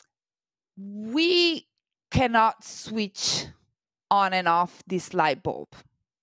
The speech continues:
That's, that's the clear message. There is not such a way. But we can facilitate this to happen, uh, by, you know,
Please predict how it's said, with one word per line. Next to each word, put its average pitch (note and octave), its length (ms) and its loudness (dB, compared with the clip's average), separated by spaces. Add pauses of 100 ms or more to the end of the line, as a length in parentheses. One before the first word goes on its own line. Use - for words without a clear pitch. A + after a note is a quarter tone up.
(400)
That's, - 680 -4
that's G3+ 240 2
the G#3 80 -2
clear F#3+ 280 -2
message. D#3 580 -8
There F#3+ 140 0
is G3 280 -4
not F#3+ 420 0
such - 280 -6
a E3+ 60 -4
way. E3 260 -4 (280)
But B3 120 2
we C#4+ 80 0
can F4 240 0
facilitate B3 1080 -2 (600)
this - 800 -4 (680)
to A#3+ 100 2
happen, F#3+ 960 -2 (560)
uh, G#3 440 4
by, G3+ 680 2
you B3 160 0
know, G3 240 0